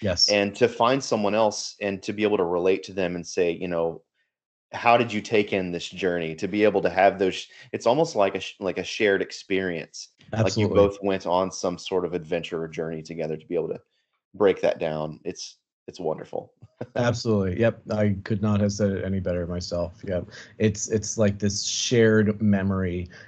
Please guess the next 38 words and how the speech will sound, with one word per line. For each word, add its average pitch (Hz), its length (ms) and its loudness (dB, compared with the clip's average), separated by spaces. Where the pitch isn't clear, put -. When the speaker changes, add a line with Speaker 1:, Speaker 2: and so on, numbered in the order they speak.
Speaker 1:
that 101 300 2
you 98 140 0
have 92 220 0
with 95 120 -4
someone 92 340 -2
else, 87 380 -2
and 92 340 -2
you, 92 360 -2
you 95 440 0
went 113 520 2
on 110 200 6
that 104 240 4
journey 107 340 4
together, 101 760 0
and, 95 360 0
uh, 92 180 0
it's, 101 360 -2
it's 101 140 -4
just 107 260 -4
this 101 200 -6
unique 107 460 4
bond 95 440 0
that 92 200 -2
you 92 100 -4
have 90 280 -4
with 90 120 -8
someone 90 320 -4
else. 85 280 -6
So 87 160 -2
it's, 87 180 -6
it's, - 240 -6
it's - 140 -8
very 131 340 8
special, 95 680 -2
and 87 140 -4
I 90 80 -2
think 104 300 0
that, 95 320 0